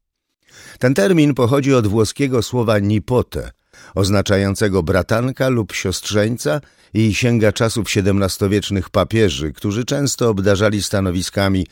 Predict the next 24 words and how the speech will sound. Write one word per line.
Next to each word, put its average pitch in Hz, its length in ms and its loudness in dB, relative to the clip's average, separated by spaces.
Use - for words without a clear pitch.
krewnych 131 600 0
i 101 200 0
bliskich 98 460 -4
przyjaciół. 65 600 -6
„Co 170 180 0
w 95 60 -6
tym 85 180 -4
złego?”, 76 420 -6
spytał 82 360 -4
Władimir. 65 560 -8
„Po 110 100 2
prostu 131 300 -2
zamiast 104 400 2
papieży 95 600 0
masz 87 220 -2
K 92 140 -2
G 113 160 2
B”. 131 220 -2
„Wybierasz 175 460 2
się 156 220 0
w - 60 -6
sobotę 139 360 0
na 123 120 2
mecz?”, 127 400 -4